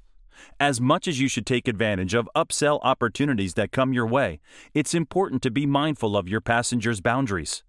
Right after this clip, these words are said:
For some passengers, a suggestion that they use your service more frequently could turn them off completely, while other passengers might be thrilled by the idea. You're often dealing with passengers who are elderly,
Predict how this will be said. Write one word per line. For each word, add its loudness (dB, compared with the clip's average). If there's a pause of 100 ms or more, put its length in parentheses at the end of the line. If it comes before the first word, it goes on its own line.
(380)
For 0
some 0
passengers, -2 (220)
a 0
suggestion -2
that -2
they -2
use 0
your 0
service -2
more 2
frequently -2
could -2
turn -2
them 0
off 0
completely, -2 (420)
while 4
other 2
passengers -2
might -2
be -4
thrilled 0
by 2
the -2
idea. -2 (520)
You're 0
often 0
dealing 2
with -2
passengers 0
who 2
are 0
elderly, -2